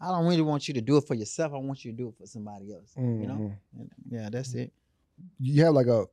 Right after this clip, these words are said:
Speaker 2: like, a bucket list, like, people you wanna give the, um, the boxes to? Like, like Barack, I, I know you said something about Barack Obama earlier. Is that
Speaker 1: Man, definitely, man. Like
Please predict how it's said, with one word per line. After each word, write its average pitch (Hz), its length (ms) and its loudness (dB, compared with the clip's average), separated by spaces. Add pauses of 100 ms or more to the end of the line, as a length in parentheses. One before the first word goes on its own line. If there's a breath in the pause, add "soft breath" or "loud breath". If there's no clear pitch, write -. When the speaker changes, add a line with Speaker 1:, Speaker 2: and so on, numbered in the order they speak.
Speaker 2:
like, 113 180 -2
a 101 100 2
bucket 131 380 2
list, 135 280 0
like, 107 180 0
people 127 260 -4
you 120 160 -2
wanna 120 220 0
give 120 280 0
the, 110 240 0
um, 107 440 -6 (340)
the 110 80 -6
boxes 117 420 0
to? 131 300 -2 (120)
Like, 104 260 0
like 101 240 -4
Barack, 113 260 0 (380)
I, 107 60 -4 (180)
I 117 40 2
know 117 120 4
you 113 80 0
said 107 260 -2
something 110 240 4
about 101 140 4
Barack 110 240 4 (100)
Obama 107 360 4
earlier. 101 400 0 (200)
Is 107 140 4
that 113 180 4
Speaker 1:
Man, 175 240 2
definitely, 147 440 2
man. 156 200 0
Like 156 160 2